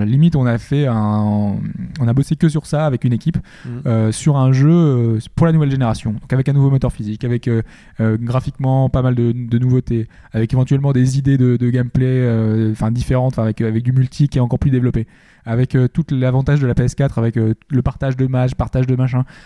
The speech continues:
Speaker 1: Alors j'espère que sur ce genre de licence, sur les grosses licences, ils ont préparé un saut vers la nouvelle génération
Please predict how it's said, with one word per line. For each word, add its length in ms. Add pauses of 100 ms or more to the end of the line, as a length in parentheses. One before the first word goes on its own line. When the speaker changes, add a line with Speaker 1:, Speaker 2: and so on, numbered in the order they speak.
(140)
Speaker 1:
Alors 120
j'espère 340
que 320 (300)
sur 280
ce 200
genre 160
de 80
licence, 680
sur 180
les 60
grosses 240
licences, 460
ils 100
ont 60
préparé 460
un 180
saut 240
vers 100
la 60
nouvelle 180
génération 480